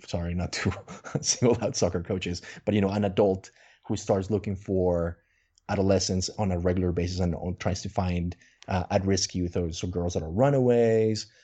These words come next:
uh, girls that are using drugs, and they start kinda just preying on these,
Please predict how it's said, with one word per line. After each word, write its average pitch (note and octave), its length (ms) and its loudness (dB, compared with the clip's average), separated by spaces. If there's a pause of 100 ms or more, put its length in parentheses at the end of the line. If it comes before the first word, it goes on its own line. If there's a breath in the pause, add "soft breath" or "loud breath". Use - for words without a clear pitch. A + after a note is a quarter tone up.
(160 soft breath)
uh, F#2 100 -2
girls E2+ 260 -4
that F2 100 -2
are E2+ 60 -4
using D#2+ 440 -8
drugs, A#2 460 6
and F#2 120 -4
they E2+ 140 -2
start F#2 380 -6
kinda G2 240 -4
just F2 280 -10 (340)
preying E2 480 -2
on F#2 200 0
these, G2 500 2